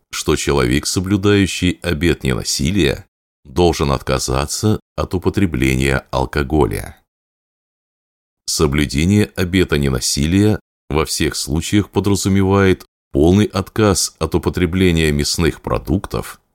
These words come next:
поскольку оно однозначно относится к насилию.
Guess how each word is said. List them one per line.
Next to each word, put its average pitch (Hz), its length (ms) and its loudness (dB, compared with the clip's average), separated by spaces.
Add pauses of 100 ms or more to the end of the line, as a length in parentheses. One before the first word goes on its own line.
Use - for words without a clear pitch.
(280)
поскольку 85 680 0
оно 82 500 0
однозначно 67 920 -2
относится 71 760 -4
к - 80 -8
насилию. 60 760 -4